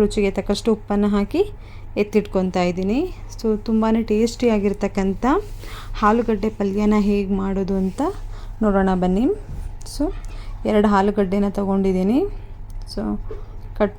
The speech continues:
ಮಾಡ್ಕೊತಾ ಇದ್ದೀನಿ. ತುಂಬಾ ಟೇಸ್ಟಿ ಆಗಿರುತ್ತೆ.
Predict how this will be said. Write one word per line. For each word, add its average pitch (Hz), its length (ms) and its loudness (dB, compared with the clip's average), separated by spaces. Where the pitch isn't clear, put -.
ಮಾಡ್ಕೊತಾ 190 580 -2
ಇದ್ದೀನಿ. 196 280 0
ತುಂಬಾ 226 320 6
ಟೇಸ್ಟಿ 208 340 0
ಆಗಿರುತ್ತೆ. 185 440 -2